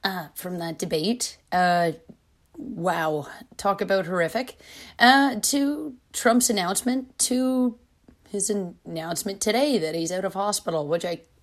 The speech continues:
think is kind of nuts. But anyways, from a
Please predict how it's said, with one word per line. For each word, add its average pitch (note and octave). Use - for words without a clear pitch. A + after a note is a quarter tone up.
think D#3+
is E3
kind F3+
of E3+
nuts. G3+
But A3+
anyways, C4+
from G3
a F3+